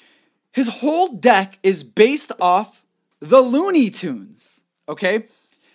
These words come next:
The main card in his deck is called Toon World. The Toon monsters in his deck, the whole point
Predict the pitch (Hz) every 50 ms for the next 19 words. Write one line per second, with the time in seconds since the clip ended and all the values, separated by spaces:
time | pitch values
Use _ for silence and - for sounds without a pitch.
0 | _ _ - 233 220 226 302 403 427 320 - 240 277 285 277 262 220 185 170 135
1 | 233 247 269 - 190 - - 190 170 - - - - 262 254 233 175 143 117 104
2 | - - - _ _ - 151 214 202 208 - - - 269 294 277 226 190 185 190
3 | 185 202 226 226 - 240 202 190 - 190 190 180 143 - 180 202 196 - - 135
4 | - - 254 311 349 339 - - - - 254 262 208 147 - -